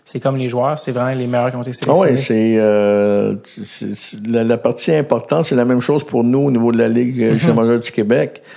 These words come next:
Speaker 2: Euh, les séries éliminatoires, c'est une autre saison, puis on se doit d'avoir les meilleurs éléments en place parce que c'est important pour les équipes, c'est important pour tout le monde. Puis, euh, moi, mon travail, c'est de m'assurer que j'ai les bons arbitres aux bons endroits,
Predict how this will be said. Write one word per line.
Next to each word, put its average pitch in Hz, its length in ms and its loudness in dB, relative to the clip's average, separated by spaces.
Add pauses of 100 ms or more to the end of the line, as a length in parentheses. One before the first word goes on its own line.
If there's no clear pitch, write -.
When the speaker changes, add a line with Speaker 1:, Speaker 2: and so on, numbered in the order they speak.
(380)
Speaker 2:
Euh, 95 640 0 (580)
les 104 280 -2
séries 117 240 -2
éliminatoires, 117 440 2
c'est 131 140 0
une 113 60 2
autre 117 160 0
saison, 107 520 0
puis 107 480 -2
on 101 200 -2
se - 160 -4
doit 110 220 0
d'avoir 107 360 0
les 107 140 0
meilleurs 110 420 0
éléments 107 420 2
en 101 60 0
place 117 540 -4 (420)
parce - 160 -6
que 104 220 -2
c'est 98 360 -2
important 110 460 0
pour 110 160 -2
les 101 240 0
équipes, - 380 -4
c'est - 160 -8
important 104 340 -2
pour 107 160 -6
tout - 140 -6
le 95 40 -4
monde. 107 300 -4 (640)
Puis, 101 420 -2
euh, 92 100 0
moi, 101 200 0
mon 117 160 0
travail, 107 400 0
c'est - 140 -6
de 107 40 -2
m'assurer 104 600 -2
que 104 240 0
j'ai 101 180 -2
les 98 100 0
bons 117 320 0
arbitres 107 400 0
aux 101 60 0
bons 107 260 0
endroits, 98 640 -2